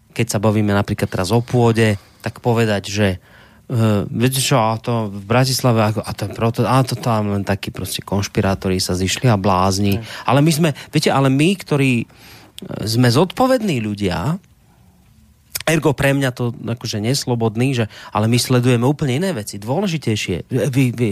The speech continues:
Speaker 1: sledujete tú korupciu, ktorá je na Slovensku napríklad? Že, viete, bol taký spontánny protest mladých ľudí proti korupcii. To je dôležité sledovať. A tam je Kaliňák, Bašternák, Fico.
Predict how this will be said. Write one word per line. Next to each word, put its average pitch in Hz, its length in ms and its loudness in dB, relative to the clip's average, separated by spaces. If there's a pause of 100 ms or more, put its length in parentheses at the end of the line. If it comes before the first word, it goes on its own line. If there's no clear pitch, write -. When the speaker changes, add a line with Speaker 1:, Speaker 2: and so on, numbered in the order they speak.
Speaker 1:
sledujete 120 400 0
tú 139 160 -6
korupciu, 165 400 0
ktorá 151 240 -4
je 135 80 -2
na - 0 -
Slovensku 220 400 -8
napríklad? 151 480 -6
Že, 104 100 -8 (220)
viete, 131 240 -2
bol 120 160 2
taký 117 320 -2 (160)
spontánny 120 720 2
protest - 560 -6 (240)
mladých 101 320 2
ľudí 110 320 0
proti 110 160 -4
korupcii. 127 480 -2
To 147 160 2
je 247 160 2
dôležité 98 560 -6
sledovať. 101 400 -14 (240)
A - 80 -2
tam 98 160 -2
je 82 80 -8
Kaliňák, 127 400 2
Bašternák, 107 640 -2
Fico. - 320 -4